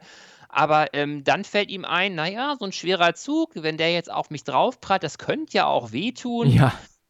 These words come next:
Speaker 1: Ähm, ich nehme ihm das schon so ein Stück weit ab, gerade weil das einfach auch ein sehr kap-,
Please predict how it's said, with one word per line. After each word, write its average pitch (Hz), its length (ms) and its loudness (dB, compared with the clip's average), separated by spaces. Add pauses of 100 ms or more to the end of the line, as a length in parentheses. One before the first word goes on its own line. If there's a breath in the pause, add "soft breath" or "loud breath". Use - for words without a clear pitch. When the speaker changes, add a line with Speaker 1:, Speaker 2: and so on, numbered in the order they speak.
(220)
Speaker 1:
Ähm, 170 640 0 (1000)
ich - 420 -6
nehme 226 320 4
ihm 202 160 0
das 190 260 0
schon 196 360 -2
so 160 80 -4
ein 143 100 0
Stück - 280 -8
weit 117 200 0
ab, - 180 -2
gerade 170 440 0
weil 147 120 2
das 165 140 -4
einfach 147 340 -8
auch - 160 -10
ein 147 80 -8
sehr 143 180 0
kap-, - 260 -2